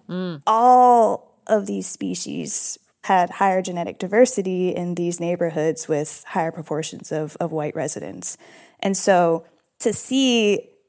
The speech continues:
Speaker 2: those effects so consistently across all these different species was actually quite surprising to us.
Speaker 1: So, Colin, what, what do you think is the most important result you hope people understand or take away from the study?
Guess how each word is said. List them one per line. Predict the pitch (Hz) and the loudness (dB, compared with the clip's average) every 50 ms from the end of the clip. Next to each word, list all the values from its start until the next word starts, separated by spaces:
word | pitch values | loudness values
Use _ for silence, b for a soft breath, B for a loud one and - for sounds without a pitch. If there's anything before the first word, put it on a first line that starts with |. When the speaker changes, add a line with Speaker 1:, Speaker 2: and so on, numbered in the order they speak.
| _ _ - | _ _ 0
Speaker 2:
those | - 226 220 214 202 | 2 4 4 4 2
effects | 185 - - - 240 233 226 - - | -2 -8 2 4 6 6 6 4 0
so | - - 196 180 | 0 0 0 -2
consistently | - - 196 180 - 226 254 254 - - 214 - 180 175 175 | -2 -8 -8 -6 2 2 2 2 2 -4 -6 -6 -4 -4 -6
across | 165 - - - 196 185 180 - - - - - | -6 -6 -6 -4 -2 0 0 2 2 2 0 0
all | - 214 214 202 202 | 0 2 2 2 2
these | 196 190 196 - | 0 0 -2 -4
different | - 190 180 - 175 - | -4 -6 -8 -8 -6 -6
species | - - - 269 277 247 - - 202 190 180 175 180 - | -6 -4 0 0 0 0 0 -2 -4 -4 -4 -4 -6 -6
was | - 190 190 185 175 175 170 - | -2 0 2 2 2 0 -2 -4
actually | - 165 175 175 - - - - 95 | -4 -6 -6 -6 -8 -8 -6 -8 -8
quite | - - - - - - - - - _ _ | -10 -8 -6 -6 -6 -4 -8 -10 -14 _ _
surprising | - - - - - - - - - - 190 | -6 -6 -6 -6 -8 -8 -8 -8 -10 -12 -12
to | - - - | -12 -12 -10
us. | - - - - - - _ _ _ _ _ b b b b b b b | -10 -8 -8 -8 -8 -8 _ _ _ _ _ b b b b b b b
Speaker 1:
So, | - - 226 220 | 2 4 4 4
Colin, | - - 233 226 226 220 202 196 | 4 4 6 6 6 6 6 6
what, | 202 208 - - | 4 4 2 2
what | 202 202 214 202 | 2 2 4 4
do | 226 | 4
you | 208 214 226 247 | 4 6 6 6
think | 240 - - 208 185 185 | 6 4 0 -2 0 0
is | 170 160 147 | -2 0 0
the | 160 147 | -2 -2
most | 147 143 143 - - | -2 -4 -6 -6 -6
important | 151 139 139 - 156 143 - 147 147 | -8 -8 -6 -6 -6 -6 -6 -6 -8
result | 135 143 131 151 143 139 131 - - - | -6 -4 -2 -2 0 -2 -2 -4 -8 -10
you | - 165 165 151 | -4 -4 -2 2
hope | 147 165 151 - | 2 2 2 2
people | - 165 156 - 147 | 0 -4 -2 -2 -2
understand | 107 139 139 127 120 - - - 147 139 147 139 131 | -2 -2 -4 -4 -6 -6 -2 -2 0 0 -2 -2 -4
or | 135 | -6
take | 123 - - 156 - | -6 -2 -2 -2 -2
away | - 131 127 127 123 | 0 -2 -2 -2 -2
from | 127 - 135 123 | -4 -6 -10 -8
the | 101 | -6
study? | - - - - - - - - | -6 -6 -6 -8 -8 -10 -12 -18